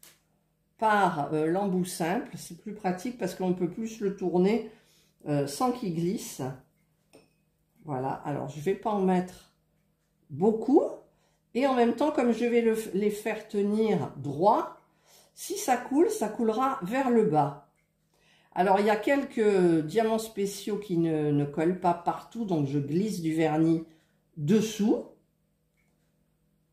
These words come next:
Voilà, comme ça, c'est mieux. Et je le laisserai sécher, sécher, donc il faut sécher, laisser sécher une heure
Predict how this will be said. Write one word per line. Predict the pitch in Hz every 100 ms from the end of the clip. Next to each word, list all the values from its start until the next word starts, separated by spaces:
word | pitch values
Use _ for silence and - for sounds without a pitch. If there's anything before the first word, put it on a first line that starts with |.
| _ _ _ _ _ _ _
Voilà, | 156 143 143 269 - _ _ _ _ _
comme | 170 156
ça, | 156 240
c'est | 247 185
mieux. | 165 165 240 - - - - -
Et | 262 311
je | 294
le | 254 247
laisserai | 240 240 - 247
sécher, | - - 208 208 233 240 190 175
sécher, | - 220 214 220 220
donc | 175 180
il | 180
faut | - 196
sécher, | 190 165 - -
laisser | 175 202 - 220
sécher | 202 - 180 180 190 185 180 - - _ _ - _
une | 170 165
heure | 185 240 370